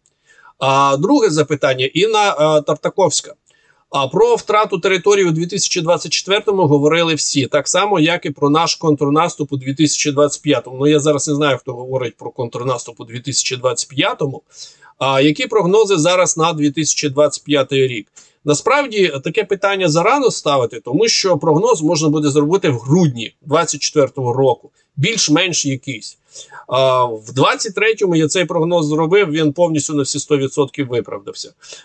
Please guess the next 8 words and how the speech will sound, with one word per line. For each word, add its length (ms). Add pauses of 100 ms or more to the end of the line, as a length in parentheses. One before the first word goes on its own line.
(120)
А, 500
зараз 520
треба 240
буде 200
дивитися 520
по, 280 (540)
а, 260
с-, 220